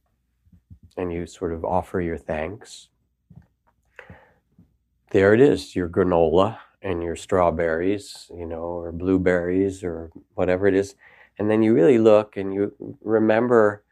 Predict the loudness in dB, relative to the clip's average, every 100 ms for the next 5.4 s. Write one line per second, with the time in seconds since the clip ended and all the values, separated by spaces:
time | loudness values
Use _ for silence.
0 | _ _ _ 2 4 4 2 -2 0 0
1 | 2 2 -2 -2 0 2 0 -2 -6 -14
2 | -8 0 2 2 -2 -4 -8 -8 -10 -8
3 | -8 -6 -8 -12 _ _ _ -6 -6 -4
4 | -2 -2 -2 -6 0 2 2 -4 -4 -2
5 | -2 -4 -10 -20